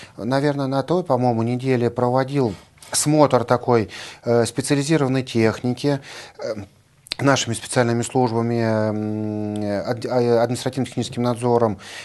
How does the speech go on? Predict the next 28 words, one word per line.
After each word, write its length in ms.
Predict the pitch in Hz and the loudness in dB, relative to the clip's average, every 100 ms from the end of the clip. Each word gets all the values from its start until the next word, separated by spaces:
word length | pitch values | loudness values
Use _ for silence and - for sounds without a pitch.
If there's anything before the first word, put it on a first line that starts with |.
| - | -8
Э, 260 | 113 120 117 | 0 4 4
вся 460 | - - 160 147 123 | 2 0 6 6 6
техника 500 | - 127 120 110 - | 2 0 0 -4 -2
у 60 | |
нас 180 | 113 110 | 0 0
готова, 640 | 107 107 - 95 101 113 113 - - | 0 0 0 -2 0 -2 -4 -10 -8
совхозы 500 | - 127 - 160 131 | 0 0 2 0 0
у 60 | 123 | 0
нас 180 | 123 | 0
готовы, 500 | 113 123 120 107 110 107 | 2 0 2 2 2 0
фермеры 440 | 151 135 131 120 | -2 0 0 0
готовы, 520 | 127 117 110 110 110 | 0 0 2 2 2
личный 280 | 131 143 127 | 0 -2 -4
состав 420 | 117 117 - 117 | -4 -2 0 0
готов. 480 | 117 113 - 98 117 - - - - - - - | 2 -2 -2 -4 -4 -8 -20 -20 -20 -20 -14 -4
То 160 | 120 | 0
есть, 280 | 120 - - | -2 -4 -8
э, 60 | 110 | -4
эта 420 | 107 107 147 151 | -2 -2 0 2
работа 340 | 147 160 156 | 2 0 -2
уже 320 | 131 123 127 123 | -2 -2 -2 -2
идёт, 360 | 131 180 190 | -2 -2 -2
и 80 | 120 | -2
мы 240 | 117 123 | -2 -2
от 100 | 117 | -2
этого 480 | 131 127 117 117 113 | -2 -2 0 2 0
года 300 | 107 139 131 | 0 -2 -2
ждём, 360 | 104 123 143 | -2 -2 -2